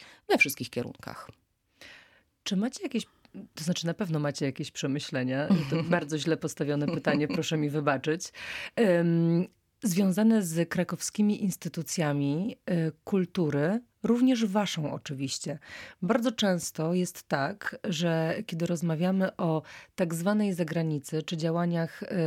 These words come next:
Speaker 2: zwłaszcza zachodnich, to zaczynamy odczuwać taki, y, drobny niepokój, że są w innym miejscu albo zrobili coś wcześniej, albo że dobrze podglądać, albo,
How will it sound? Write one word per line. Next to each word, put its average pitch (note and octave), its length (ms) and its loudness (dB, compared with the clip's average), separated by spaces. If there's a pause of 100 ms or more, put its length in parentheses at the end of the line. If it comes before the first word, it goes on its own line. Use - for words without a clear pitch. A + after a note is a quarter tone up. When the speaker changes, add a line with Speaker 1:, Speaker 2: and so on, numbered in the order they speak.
(480)
Speaker 2:
zwłaszcza F#3+ 440 0
zachodnich, D#3 760 -2 (280)
to E3+ 100 -8
zaczynamy G3 420 2
odczuwać G3+ 420 -4
taki, F3+ 360 -2 (400)
y, G3 120 4
drobny G3 420 2
niepokój, F3+ 680 -2
że F#3+ 140 -4
są A3 220 4
w G3+ 60 0
innym G3 480 4
miejscu E3 540 0
albo D3+ 240 0
zrobili F3+ 420 0
coś - 200 -6
wcześniej, D3 760 -4
albo D#3+ 240 -2
że F3 100 0
dobrze F3+ 320 -2
podglądać, D3 880 0
albo, E3+ 400 2